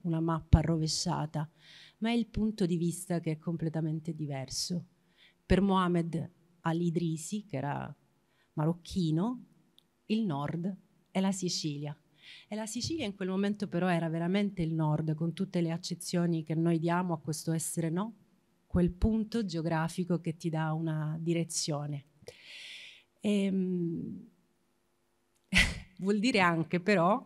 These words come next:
che noi siciliani, se vogliamo avere ragione, siamo anche capaci di capovolgere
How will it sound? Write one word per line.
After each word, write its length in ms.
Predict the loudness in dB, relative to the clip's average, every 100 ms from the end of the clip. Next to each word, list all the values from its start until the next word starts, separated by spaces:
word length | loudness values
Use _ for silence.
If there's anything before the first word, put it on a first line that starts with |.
| -8
che 120 | -4
noi 200 | 0 0
siciliani, 1040 | 0 -2 -2 0 2 2 2 2 2 0 -6
se 160 | -6 -4
vogliamo 680 | -2 2 2 2 2 2
avere 280 | 2 2 2
ragione, 500 | 0 -2 -2 0 0
siamo 260 | 0 2 2
anche 220 | 0 -4
capaci 480 | -4 0 0 -2 -6
di 120 | -4
capovolgere 800 | -4 -2 0 0 0 -2 -4